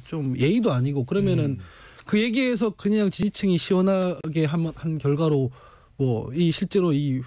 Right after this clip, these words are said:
Speaker 1: 협치 분위기 이런 게 깨지면은 손해가 갈 수도 있기 때문에 결국 키워드는 해병대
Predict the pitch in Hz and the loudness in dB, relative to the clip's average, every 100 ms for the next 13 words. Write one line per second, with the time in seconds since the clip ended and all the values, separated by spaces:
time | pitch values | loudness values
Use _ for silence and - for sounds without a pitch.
0 | - - 214 - 170 156 143 175 170 208 | -12 -8 -4 -2 0 0 0 0 -2 0
1 | 247 214 196 156 143 254 262 190 160 - | 0 4 4 2 2 2 2 0 -4 -6
2 | 156 143 - 117 123 135 107 - - - | -6 -6 -4 -2 0 0 -2 -10 -20 -4
3 | 185 214 226 - - 330 330 226 208 202 | 0 0 -2 -4 -2 2 2 2 2 2
4 | 277 302 - - - _ _ - 208 208 | 0 -6 -16 -20 -20 _ _ -2 2 4
5 | 208 202 151 | 4 2 0